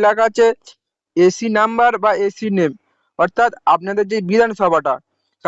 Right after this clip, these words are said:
আপনারা যে বিধানসভার under-এ পড়েন সেই বিধানসভাটা এখান থেকে দেখে নেবেন। স্ক্রল ডাউন করে নিচের দিকে আসবেন, উপরে নিচে করে এরকম করে দেখে নেবেন। দেখে নিয়ে আপনাদের বিধানসভাটা এখান থেকে সিলেক্ট করে নেবেন। তো আমি আপনাদের সুবিধার্থে এখান থেকে একটা বিধানসভা সিলেক্ট করে নিলাম। সিলেক্ট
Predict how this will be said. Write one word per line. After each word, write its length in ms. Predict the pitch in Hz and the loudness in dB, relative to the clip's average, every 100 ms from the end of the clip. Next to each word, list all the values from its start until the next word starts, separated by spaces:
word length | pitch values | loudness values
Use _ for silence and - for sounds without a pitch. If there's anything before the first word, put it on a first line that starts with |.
| 165 | -2
আপনারা 240 | 190 202 190 | 0 -2 0
যে 60 | 196 190 | 0 0
বিধানসভার 380 | 208 214 226 208 196 | -2 0 0 2 2
under-এ 300 | 196 208 208 220 | 0 -2 0 0
পড়েন 220 | 226 247 - _ _ | 0 -2 -10 _ _
সেই 140 | - 196 | 0 0
বিধানসভাটা 460 | 185 220 214 214 220 208 | 2 -2 0 2 2 0
এখান 140 | 226 220 | -2 -2
থেকে 140 | 220 202 | -2 0
দেখে 180 | 208 233 | -2 0
নেবেন। 220 | 233 233 254 - | 0 0 0 -6
স্ক্রল 260 | - 185 190 | -2 0 2
ডাউন 140 | 202 208 | 0 0
করে 120 | 214 202 | 0 0
নিচের 200 | 190 196 190 | 0 0 0
দিকে 160 | 208 196 | 0 0
আসবেন, 200 | 208 214 190 | 0 -2 -2
উপরে 180 | 196 196 | -2 -2
নিচে 140 | 196 208 | -4 -4
করে 120 | 208 196 | -2 0
এরকম 300 | 214 208 214 | 0 -2 -4
করে 120 | 226 214 190 | -4 -2 0
দেখে 180 | 180 160 | 0 0
নেবেন। 180 | 139 135 _ _ _ - | -2 -6 _ _ _ -8
দেখে 180 | 175 202 | -2 0
নিয়ে 140 | 214 180 - 160 | 0 -2 -2 -2
আপনাদের 320 | 170 196 208 175 | 0 0 0 -2
বিধানসভাটা 500 | 196 202 214 214 208 | -4 -2 0 0 0
এখান 140 | 202 220 220 | -4 -4 0
থেকে 140 | 226 220 | 0 0
সিলেক্ট 260 | 208 190 - | 0 0 0
করে 140 | 165 151 | 0 0
নেবেন। 220 | 139 131 - _ _ _ | -4 -6 -10 _ _ _
তো 40 | 170 | -6
আমি 100 | 190 190 | 0 0
আপনাদের 480 | 185 190 196 185 175 - | 0 -4 -6 -8 -12 -10
সুবিধার্থে 460 | - 196 208 208 214 196 | -6 0 0 2 2 2
এখান 140 | 190 214 | 2 -2
থেকে 120 | 220 202 | -2 -2
একটা 140 | - 185 | -2 -4
বিধানসভা 360 | 185 190 208 202 | -4 -2 -2 -2
সিলেক্ট 220 | 202 202 220 | -2 -2 0
করে 120 | 220 | 0
নিলাম। 200 | 220 226 240 _ _ _ | 0 -2 -2 _ _ _
সিলেক্ট 240 | 185 202 | -10 -8